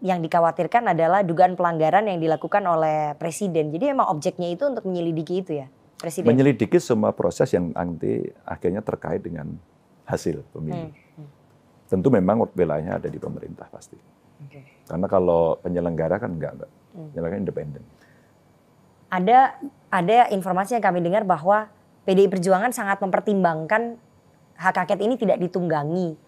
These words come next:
Speaker 1: oleh kelompok-kelompok yang lain yang ingin memakzulkan Pak Jokowi.
Speaker 2: Iya, sebenarnya kan angket berkali-kali.
Speaker 1: Hmm.
Speaker 2: Tidak memakzulkan tuh.
Speaker 1: Hmm.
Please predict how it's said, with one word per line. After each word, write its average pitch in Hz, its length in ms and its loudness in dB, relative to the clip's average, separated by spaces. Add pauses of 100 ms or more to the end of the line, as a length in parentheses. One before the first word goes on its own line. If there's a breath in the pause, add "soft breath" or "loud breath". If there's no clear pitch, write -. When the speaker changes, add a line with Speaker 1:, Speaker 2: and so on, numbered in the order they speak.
(200 soft breath)
Speaker 1:
oleh 185 200 2
kelompok-kelompok 180 600 0
yang 175 120 -6
lain 180 220 0
yang 175 140 -2
ingin 170 160 -4
memakzulkan 170 520 -2
Pak 165 160 0
Jokowi. 147 440 -4 (480 soft breath)
Speaker 2:
Iya, 185 280 6
sebenarnya 127 520 2
kan - 160 -4
angket 147 280 0
berkali-kali. 117 680 0 (280)
Speaker 1:
Hmm. 160 280 -10 (920)
Speaker 2:
Tidak 101 160 0
memakzulkan 104 640 -4
tuh. 156 80 -10 (200)
Speaker 1:
Hmm. 170 280 -12